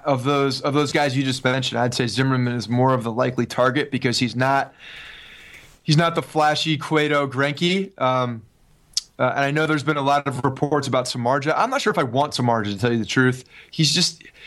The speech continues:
he, he's flashed, but he's also, over the course, if you look at his career,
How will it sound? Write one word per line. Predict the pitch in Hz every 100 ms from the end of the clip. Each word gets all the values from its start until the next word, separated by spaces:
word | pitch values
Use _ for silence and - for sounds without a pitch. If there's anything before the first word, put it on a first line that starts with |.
| - -
he, | 185 - -
he's | 131 190
flashed, | - - 147 156 190 - -
but | - 139 131 -
he's | - 135
also, | 160 165 165 151 139
over | 151 147 139
the |
course, | 131 147 139 147 131
if | 127
you | 127
look | 143 143
at |
his | 135 127
career, | - 120 120 127 139